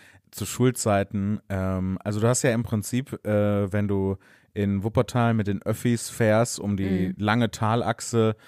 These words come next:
Speaker 1: lang zu kommen, hast du zwei Möglichkeiten.
Speaker 2: Ja.
Speaker 1: Du fährst mit der S drei oder sieben oder wie auch immer,
Speaker 2: Ja.
Speaker 1: ähm, äh, halt von, ne, Barmen nach Elberfeld,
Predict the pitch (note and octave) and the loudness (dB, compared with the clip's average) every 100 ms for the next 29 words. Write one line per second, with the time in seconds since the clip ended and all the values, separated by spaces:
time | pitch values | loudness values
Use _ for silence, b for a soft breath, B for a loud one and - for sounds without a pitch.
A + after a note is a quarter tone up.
0 | b - G#2 A#2 - A2 G#2+ - - G2+ | b -2 0 0 0 0 0 -2 -2 -2
1 | G2 F2+ - D#2+ D2 - E3+ - A2+ A2+ | -2 -6 -8 -10 -10 -2 -2 0 0 0
2 | - G#2+ G2+ - G#2 E2+ F#2+ - G2+ A#2+ | -2 -4 -4 -2 0 0 -4 -2 2 2
3 | G#2 G2 F#2+ B2 C#3 B2 A2+ A2+ A2+ - | 2 0 -2 -4 -2 0 0 -2 -2 -2
4 | B2+ B2+ C3 G3+ F#3 b b - A2+ A2 | 0 0 -2 -2 -4 b b -2 2 4
5 | A2 G#2+ G#2+ G#2+ G#2+ _ G#2 G2 G2 G2 | 4 4 2 2 -2 _ -6 -4 -2 -2
6 | F#2+ F#2+ - G2 G2+ G#2+ - A2 G2 F#2+ | -2 -4 -6 -4 -4 -4 -8 -6 -6 -4
7 | G#2+ B2+ B2 G2 C#2 G2 F#2+ G#2 G#2 G#2 | -2 -2 -2 -4 -6 -6 -4 -4 -2 0
8 | G#2+ G#2+ F#2+ A2 C#3 C3+ D3+ D3+ | 2 0 0 0 0 0 0 0